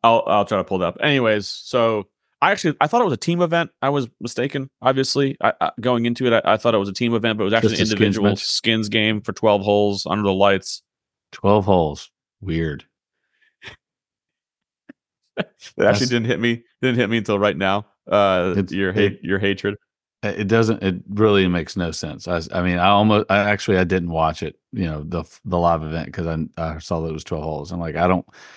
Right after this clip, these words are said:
Speaker 2: I don't wanna watch twelve holes. It doesn't make any sense." It, it, it's still the dumbest thing that I've ever heard.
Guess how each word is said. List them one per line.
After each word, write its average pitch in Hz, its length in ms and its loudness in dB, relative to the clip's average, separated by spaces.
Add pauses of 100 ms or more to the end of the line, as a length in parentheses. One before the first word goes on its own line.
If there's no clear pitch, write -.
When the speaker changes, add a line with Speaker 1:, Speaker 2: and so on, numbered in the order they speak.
(420)
Speaker 2:
I 110 60 0
don't 110 120 6
wanna 95 140 4
watch 87 220 2
twelve 87 240 2
holes. 80 380 -4 (120)
It 90 60 -4
doesn't 90 220 2
make 85 160 2
any 82 140 -2
sense." 82 420 -8 (560)
It, - 200 -6
it, 92 240 0
it's 98 200 -2
still 113 300 4
the 98 100 2
dumbest 92 400 2
thing 90 160 0
that 87 120 0
I've 85 80 0
ever 82 220 -2
heard. 76 300 -6